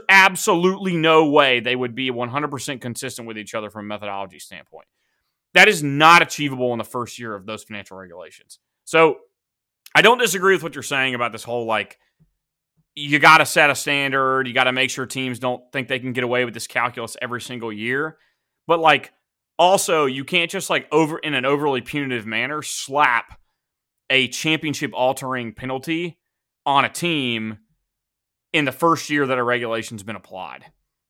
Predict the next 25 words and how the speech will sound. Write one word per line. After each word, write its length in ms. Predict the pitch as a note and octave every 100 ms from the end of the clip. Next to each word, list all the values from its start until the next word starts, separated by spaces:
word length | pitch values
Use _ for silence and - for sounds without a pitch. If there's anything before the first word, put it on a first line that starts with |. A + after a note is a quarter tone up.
| _ _
Like, 280 | B2+ B2 - _
unless 440 | F3 E3 F3+ G#3+ A3+
it's 200 | D#3+ B2 G#2
that 420 | B2 D3 D#3 C#3 - G#2
blatant. 560 | A#2 A2+ G#2 - - - _ _ _ _ -
But 220 | F3+ F3+
to 80 | E3+
me, 580 | F#3 A#3 A#3 G3 D#3+ - _ _ _ _ _ _ -
I 100 | -
couldn't 260 | - A3+
possibly 380 | F3+ F#3+ F3 E3
see 180 | - D#3+
how 200 | D3+ C#3
it 60 | C#3
would 140 | C#3+
be. 100 | B2
Do 100 | B2
you 80 | D3+
really 240 | F#3 A3+
think 220 | G#3 G3 D3
Red 200 | E3+ E3
Bull 160 | E3
is 100 | A#2
dumb 320 | G2+ C#3+ C3
enough 460 | C#3+ D3+ E3 -